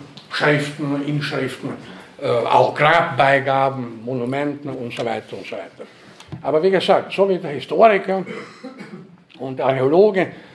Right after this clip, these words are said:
sein Quellenmaterial ja auch interpretieren muss, so muss auch der Paläontologe und der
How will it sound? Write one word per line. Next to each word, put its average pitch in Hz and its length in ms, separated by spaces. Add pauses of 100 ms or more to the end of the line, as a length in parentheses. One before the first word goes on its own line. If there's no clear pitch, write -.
(120)
sein 147 260
Quellenmaterial 156 800
ja 143 100
auch 131 340
interpretieren 143 800
muss, 190 200 (340)
so 156 120
muss 170 220
auch 160 220
der 160 140
Paläontologe 143 920
und 117 240
der 113 120